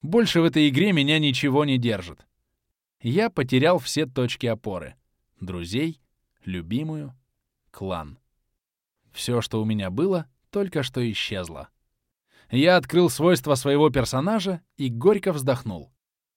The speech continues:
За год у меня получилось очень основательно его прокачать. Прощай, шаман Махан. Ты был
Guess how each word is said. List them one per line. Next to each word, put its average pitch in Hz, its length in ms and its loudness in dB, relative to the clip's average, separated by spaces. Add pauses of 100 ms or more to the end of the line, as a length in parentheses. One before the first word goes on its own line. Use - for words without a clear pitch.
(120)
За 110 340 -4
год 185 180 -8
у 117 60 -2
меня 120 260 2
получилось 131 680 -4
очень 190 360 -2
основательно 131 720 -4
его 104 320 -4
прокачать. - 640 -14 (1800)
Прощай, 151 500 -2
шаман 95 420 -6
Махан. 87 480 -10 (600)
Ты 190 120 -4
был 131 320 -2